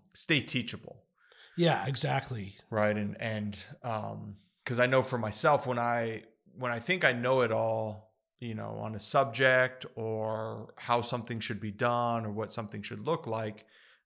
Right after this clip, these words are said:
Speaker 1: um, it, it, it can get, uh, eh,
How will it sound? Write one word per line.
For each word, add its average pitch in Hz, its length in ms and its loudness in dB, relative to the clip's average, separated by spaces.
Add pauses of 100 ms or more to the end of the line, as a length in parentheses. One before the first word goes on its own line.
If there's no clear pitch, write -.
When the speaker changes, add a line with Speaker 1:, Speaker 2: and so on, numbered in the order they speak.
Speaker 1:
um, 101 520 -2 (560)
it, 123 200 -4
it, 139 240 -2
it 143 180 -4
can 156 120 2
get, 147 180 4
uh, 123 360 -6 (2000)
eh, 131 200 -4